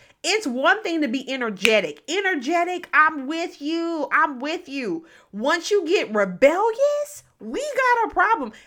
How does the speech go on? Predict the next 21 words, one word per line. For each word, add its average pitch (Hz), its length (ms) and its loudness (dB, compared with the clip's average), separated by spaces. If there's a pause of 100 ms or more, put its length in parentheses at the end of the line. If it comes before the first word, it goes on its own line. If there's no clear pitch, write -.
(100)
I'm 466 140 10 (100)
not - 100 2
talking 349 280 6
about 233 240 4
you 262 140 0
just 247 200 -2
didn't 214 160 0
wanna 180 180 0
do 240 260 -4
it, 254 200 0 (160)
so - 120 -2
you 226 220 0
just 214 180 -6
didn't 208 260 0
do 226 220 -2
it. 220 280 2 (100)
You 494 180 2
know, 349 120 4
kids 349 360 -2
be 247 160 -4
kids. 294 560 -2